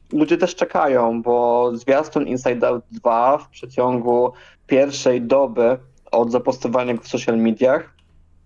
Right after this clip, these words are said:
wygenerowa-, wygenero-, wygenero-, o Jezus Maria, ja nie mogę dzisiaj wysłowić, na naszą, na nasz jubileusz, to niedobrze, wygenerował sto pięćdziesiąt siedem milionów wyświetleń, wliczając w to około siedemdziesięciu ośmiu z TikToka.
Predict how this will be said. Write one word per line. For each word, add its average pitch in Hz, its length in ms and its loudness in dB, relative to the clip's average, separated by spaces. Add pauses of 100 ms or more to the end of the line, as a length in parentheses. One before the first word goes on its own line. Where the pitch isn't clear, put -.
(140)
wygenerowa-, 135 800 0
wygenero-, 127 580 0 (100)
wygenero-, 127 760 0
o 120 100 0
Jezus 123 380 0
Maria, 110 360 0
ja 175 60 -8
nie 175 60 -6
mogę 113 240 0
dzisiaj 135 180 -2
wysłowić, 117 640 -4
na 117 80 -4
naszą, 123 260 -2
na 131 180 0
nasz 131 160 -2
jubileusz, 123 640 0 (320)
to 135 80 0
niedobrze, 120 540 0 (280)
wygenerował 139 960 2 (220)
sto - 220 -4
pięćdziesiąt 147 400 0
siedem 135 260 0
milionów 131 340 2
wyświetleń, 123 720 0 (240)
wliczając 143 500 0
w - 80 -20
to 127 300 2
około 131 360 2
siedemdziesięciu 117 640 -2
ośmiu 120 260 0
z - 80 -12
TikToka. 113 480 -2